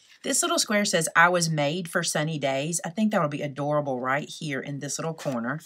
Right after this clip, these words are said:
This is what I love about sticker packs. It makes this so easy, almost like a kit, like a card kit. There's that. And then I think I'm gonna do butterflies. There are so many little butterflies in this little, um, pack. I'm gonna stick butterflies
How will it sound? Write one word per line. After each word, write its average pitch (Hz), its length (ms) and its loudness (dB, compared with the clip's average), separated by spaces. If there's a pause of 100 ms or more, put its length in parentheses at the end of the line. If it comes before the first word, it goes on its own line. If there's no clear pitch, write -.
(680)
This 208 120 -4
is 247 120 0
what 202 100 4
I 156 60 8
love 143 260 6
about 135 240 0
sticker 147 300 -4
packs. 113 420 -4
It - 140 -8
makes 160 240 -2
this 160 180 -2
so 196 160 0
easy, 151 300 -4
almost 156 260 -2
like 151 140 -6
a 147 40 -14
kit, - 460 -2
like 147 140 -4
a 139 80 -6
card 151 340 2
kit. - 480 -4 (640)
There's 151 320 -6
that. 147 600 -4
And 165 180 -4
then 226 380 4 (180)
I 180 40 -8
think 240 200 2
I'm 311 80 -4
gonna 311 160 0
do 220 120 0
butterflies. 156 520 2
There - 140 -2
are 151 40 -6
so 185 380 4
many 190 220 0
little 156 200 -2
butterflies 151 580 0
in 190 140 -4
this 196 200 -4
little, 202 260 -2 (460)
um, 185 240 0
pack. 202 440 0 (280)
I'm 190 80 -4
gonna 170 120 -4
stick - 300 -6
butterflies 147 540 -2